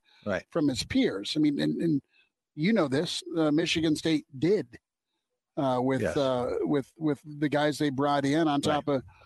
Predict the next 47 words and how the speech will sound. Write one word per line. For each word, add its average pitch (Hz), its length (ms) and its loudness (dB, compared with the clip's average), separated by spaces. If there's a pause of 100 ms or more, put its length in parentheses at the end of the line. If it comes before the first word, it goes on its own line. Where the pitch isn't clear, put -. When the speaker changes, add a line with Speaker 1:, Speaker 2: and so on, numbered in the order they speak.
(160)
Speaker 2:
who 160 120 2
they 147 180 2
had 147 340 0
there. 165 220 2
I 131 40 -8
mean, 139 120 0
that's, 170 380 0 (440)
it's - 120 -6
not 214 160 2
an 156 120 2
easy 151 260 0
mesh, 185 400 0
and, 143 300 0
and 147 160 2
Mel 160 180 2
pulled 147 380 -2
it - 20 -2
off, 165 200 0
but 147 100 -6
Mel's, 185 500 0 (600)
Mel's 196 280 0
ready 180 180 2
for 165 120 -2
the 160 80 2
next 160 260 -2
wave 156 160 2
of 127 60 -10
college 156 380 -2
football, - 580 -4 (140)
uh, 147 80 0
Speaker 1:
Yeah, 113 80 0
Speaker 2:
Jack, 147 340 0
Speaker 1:
yeah. 107 100 0
Speaker 2:
because 143 480 0 (380)
it 143 100 0
is 170 160 0
gonna 170 160 0
be 139 120 0
free 147 280 -2
agency, 139 640 0
and 160 120 2
it 147 100 0
is 151 200 -2
gonna 147 220 0
be, 139 460 0 (580)
uh, 131 280 0
about 139 360 0